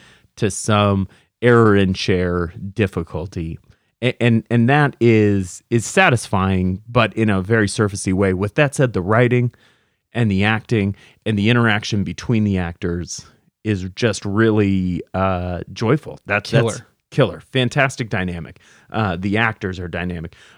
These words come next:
Speaker 1: Uh, who's the guy that plays Erlich Bachman? Um, is it T J? What's, what
Speaker 2: T J, it's not Ward. <laughs> Uh, it's, uh,
Speaker 1: T J
Speaker 2: T J
Speaker 1: Ward is a different guy.
Speaker 2: It's, uh, it,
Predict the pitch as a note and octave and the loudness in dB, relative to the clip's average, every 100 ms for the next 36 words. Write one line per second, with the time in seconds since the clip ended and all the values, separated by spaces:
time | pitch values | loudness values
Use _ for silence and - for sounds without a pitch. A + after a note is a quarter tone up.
0 | - G#2+ B2+ C#4 A3+ D#3+ B2 A2 F#2 - | -4 -4 -2 -4 -4 -4 -4 -4 -6 -6
1 | F#2 F#2+ F2+ E2+ D#2+ E2+ F#2 F2 E2+ - | -4 -2 -4 -4 -10 -8 -6 -6 -8 -10
2 | F2+ F2 F2 E2+ E2+ D#2+ - _ _ _ | -8 -8 -6 -8 -8 -12 -14 _ _ _
3 | _ _ _ _ _ _ - G2+ - - | _ _ _ _ _ _ -12 -12 -12 -14
4 | - C#3+ C#3 C3 A#2+ C#3+ D3+ F3 D#3 D3+ | -12 -6 -4 -4 -4 -6 0 0 4 4
5 | C#3+ C#3 C3 B2+ B2 A#2+ - F3 B2 A2+ | 6 6 4 4 2 0 -2 -2 0 4
6 | A#2 A2+ A#2+ G#2+ - - A2+ B2 A#2 A2 | 4 4 2 0 -2 4 6 6 4 2
7 | A#2+ A2+ - A#2+ G#2+ G#2+ - D#3+ F#3+ - | 0 -4 -2 2 2 2 2 6 6 6
8 | F3+ E3 D#3 E3 D#3 G#2+ C#3 B2+ - A#2+ | 2 0 0 0 0 -2 -2 0 0 2
9 | A2+ - | 0 -4